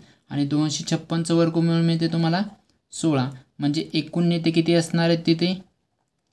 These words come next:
एकूण नेते किती असतील तिथे? सोळा. तर या पद्धतीने तुम्हाला या शॉर्ट ट्रिक्सने हे उत्तर काढायचे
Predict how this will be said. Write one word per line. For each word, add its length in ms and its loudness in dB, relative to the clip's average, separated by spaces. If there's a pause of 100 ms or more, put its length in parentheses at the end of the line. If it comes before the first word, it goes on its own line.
एकूण 560 -4 (840)
नेते 440 0
किती 240 0
असतील 400 0
तिथे? 220 0 (680)
सोळा. 420 -6 (2000)
तर 100 -8
या 320 0
पद्धतीने 640 -2
तुम्हाला 220 0
या 260 0
शॉर्ट 360 -2
ट्रिक्सने 380 -4
हे 480 -14
उत्तर 380 -8
काढायचे 520 -4